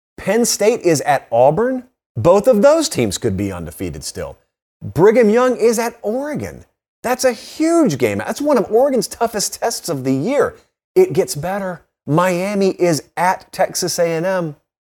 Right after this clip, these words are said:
That is a single-digit point spread right now.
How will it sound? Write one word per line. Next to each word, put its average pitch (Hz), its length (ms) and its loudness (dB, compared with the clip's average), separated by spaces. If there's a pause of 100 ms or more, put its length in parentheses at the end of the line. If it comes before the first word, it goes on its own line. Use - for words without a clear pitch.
(160)
That 170 220 0
is 190 100 -2
a 180 80 0
single-digit 185 840 2
point 226 240 -4
spread 143 320 0
right 110 220 2
now. 104 400 -8